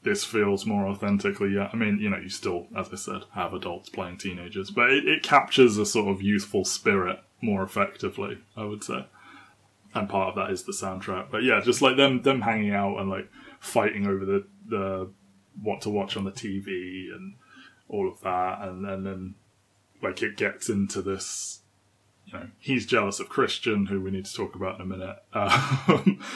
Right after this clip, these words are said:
she's jealous of Ty. Like, you know, he, she invites him to stay there because he's helping her father with, with a particular legal case. And, and then, like, his,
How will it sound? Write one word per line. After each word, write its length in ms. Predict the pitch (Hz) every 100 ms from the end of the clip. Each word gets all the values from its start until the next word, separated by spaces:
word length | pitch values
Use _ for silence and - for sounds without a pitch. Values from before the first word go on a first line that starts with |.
| -
she's 280 | - 135 113
jealous 320 | - 110 101 101
of 100 | -
Ty. 760 | - 131 113 110 107 107 104 104 -
Like, 400 | 101 92 - - - _ -
you 80 | 113
know, 180 | 101 90
he, 280 | 101 113 -
she 180 | - 123
invites 460 | 104 107 107 - -
him 160 | 107
to 100 | 101
stay 380 | - - 120 113
there 260 | 110 110 107
because 240 | 101 101
he's 140 | 107 101
helping 720 | 107 101 110 104 101 98 98 _ 101
her 100 | 101
father 420 | - 101 98 98
with, 260 | 95 95 -
with 160 | 107 98
a 140 | 95 95
particular 540 | - - 101 - 104 95
legal 340 | 101 101 98
case. 600 | 98 107 101 98 - - 98
And, 200 | 90 98
and 180 | 92 92
then, 140 | 92
like, 240 | 92 92 - - _ _ _
his, 560 | - 113 101 - -